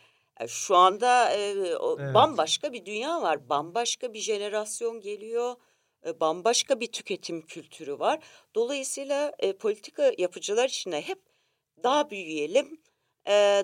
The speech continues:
Speaker 1: daha fazla harcayalım. O zaman biz zenginiz yaşasın gibi bir mantık var. Ama bu mantığın
Speaker 2: Değil,
Speaker 1: sonu
Speaker 2: değil. E,
Speaker 1: da yok.
Speaker 2: Türkiye ilk yirmide on sekizdeydi. Şu anda yirmi birde yirmi ikiye doğru koşa koşa gidiyor. Bu mantıkla biz hep aşağı yukarı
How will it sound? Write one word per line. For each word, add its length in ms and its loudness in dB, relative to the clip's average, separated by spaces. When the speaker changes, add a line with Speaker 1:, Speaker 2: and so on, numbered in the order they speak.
Speaker 1:
daha 220 8
fazla 380 4
harcayalım. 640 0
O 100 4
zaman 360 2
biz 200 2
zenginiz 540 0
yaşasın 580 -4
gibi 260 -10
bir 160 -10
mantık 580 -4
var. 380 -4
Ama 240 -12
bu 280 -10
mantığın 260 -2
Speaker 2:
Değil, 460 -2
Speaker 1:
sonu 220 -4
Speaker 2:
değil. 200 -20
E, 20 -6
Speaker 1:
da 140 2
yok. 200 8
Speaker 2:
Türkiye 300 0
ilk 260 -2
yirmide 320 -2
on 140 -2
sekizdeydi. 720 -6
Şu 160 -6
anda 200 -2
yirmi 320 -4
birde 220 -6
yirmi 280 -4
ikiye 240 -6
doğru 300 -4
koşa 280 -10
koşa 200 -10
gidiyor. 360 -4
Bu 60 -6
mantıkla 720 -2
biz 120 -8
hep 220 -6
aşağı 260 -6
yukarı 340 -8